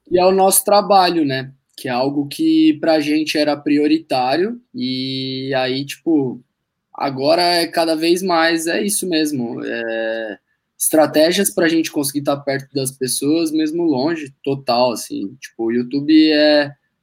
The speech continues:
é uma coisa bastante importante pra gente aí, tipo,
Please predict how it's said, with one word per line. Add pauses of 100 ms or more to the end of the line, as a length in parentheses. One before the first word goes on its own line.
(120)
é
uma
coisa
bastante
importante
pra
gente
aí,
tipo,